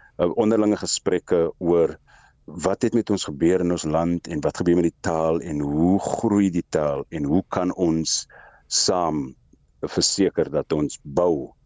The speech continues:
jy weet, saam aan hierdie, aan hierdie taal en ons verhoudings binne dit. So dit is die groot inspirasie en ons weet mos nou mense soos Amanda Strydom, hulle wat hulle eie, eh,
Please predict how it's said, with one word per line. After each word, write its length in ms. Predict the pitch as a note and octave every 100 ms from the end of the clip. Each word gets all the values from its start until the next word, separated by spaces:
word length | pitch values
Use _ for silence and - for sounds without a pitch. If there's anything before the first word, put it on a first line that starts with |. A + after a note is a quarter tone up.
| -
jy 120 | D2
weet, 240 | D2+ D#2
saam 340 | - E2 D2+ D2
aan 100 | C#2+
hierdie, 320 | C#2 C#2+ C2+ -
aan 120 | D2+
hierdie 220 | C#2+ D#3+
taal 200 | - F2+
en 80 | E2+
ons 100 | D2 -
verhoudings 420 | C2 C2 D2+ C#2
binne 220 | C#2+ C#2
dit. 160 | - D2
So 120 | -
dit 200 | E2+ -
is 240 | G2+ - - - - - - _
die 80 | -
groot 340 | F2+ A2 G#2+ G#2+
inspirasie 640 | F#2+ F#2 D#2+ D#2 - F#2
en 60 |
ons 120 | G2+ G#2+
weet 120 | G#2
mos 140 | A#2+
nou 200 | B2 A#2 G2
mense 340 | F#2 F#2 F2 G2+
soos 200 | G2 F2+
Amanda 340 | F2 E2+ E2+
Strydom, 560 | - - D#2+ E2 E2 D#2+
hulle 200 | D#2 D#2+
wat 160 | D#2 D2+
hulle 200 | E2+ D#2 -
eie, 300 | E2+ E2 D#2 _
eh, 120 | -